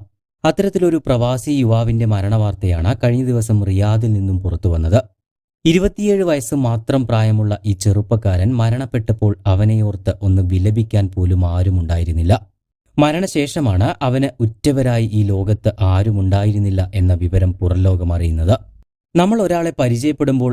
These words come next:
ആദ്യമേ ചോദിച്ചറിയുന്ന ചോദ്യങ്ങളിലൊന്നായിരിക്കും വീട്ടിൽ ആരൊക്കെയുണ്ട് എന്നത്.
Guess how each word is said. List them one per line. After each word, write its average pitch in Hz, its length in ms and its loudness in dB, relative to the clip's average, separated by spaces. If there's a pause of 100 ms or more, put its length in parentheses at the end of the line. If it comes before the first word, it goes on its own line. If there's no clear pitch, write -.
ആദ്യമേ 120 460 2
ചോദിച്ചറിയുന്ന 113 720 0
ചോദ്യങ്ങളിലൊന്നായിരിക്കും 101 1300 0
വീട്ടിൽ 117 320 0
ആരൊക്കെയുണ്ട് 110 680 0 (100)
എന്നത്. 82 300 0